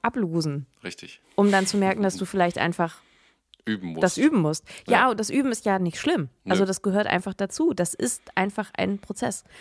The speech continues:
Speaker 2: Ja.
Speaker 1: Aber auf jeden Fall, da gab's ja noch viel mehr und so. Und die nehmen
Speaker 2: Mhm.
Speaker 1: das halt alle so ernst. Also es, ich will gar
Speaker 2: Was,
Speaker 1: nicht auf
Speaker 2: was
Speaker 1: das
Speaker 2: sagst du
Speaker 1: Wahlthema
Speaker 2: jetzt?
Speaker 1: eingehen, aber
Speaker 2: Ja.
Speaker 1: ja.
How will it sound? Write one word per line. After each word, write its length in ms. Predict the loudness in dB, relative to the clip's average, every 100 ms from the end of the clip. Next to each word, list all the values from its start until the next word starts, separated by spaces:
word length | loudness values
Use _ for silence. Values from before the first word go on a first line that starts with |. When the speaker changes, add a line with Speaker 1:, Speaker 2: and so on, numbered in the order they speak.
| -10
Speaker 2:
Ja. 120 | -8 -8 _ _ _ _ -4
Speaker 1:
Aber 200 | 0 2
auf 80 | 2
jeden 200 | 0 0
Fall, 120 | 0
da 100 | 2
gab's 240 | 2 0 0
ja 80 |
noch 140 | -4 -4
viel 240 | -2 -2
mehr 260 | 0 0 -2
und 100 | -2
so. 80 | -4
Und 120 | -2
die 80 | 0
nehmen 180 | 0
Speaker 2:
Mhm. 40 | 0
Speaker 1:
das 140 | -2
halt 160 | -4 -2
alle 220 | 0 0
so 100 | 0
ernst. 460 | 0 2 2 -2 -4
Also 180 | -2
es, 340 | -2 -4 -6 -10 _ _ _
ich 120 | -4 0
will 80 | 4
gar 100 | 4
Speaker 2:
Was, 60 |
Speaker 1:
nicht 100 | 6
auf 60 | 4
Speaker 2:
was 60 | 4
Speaker 1:
das 100 | 4
Speaker 2:
sagst 160 | 6 6
du 40 | 4
Speaker 1:
Wahlthema 180 | 2 2
Speaker 2:
jetzt? 40 |
Speaker 1:
eingehen, 440 | 2 0 0 -2 -2 -2
aber 260 | 0 2
Speaker 2:
Ja. 100 | 2 0
Speaker 1:
ja. 200 | -6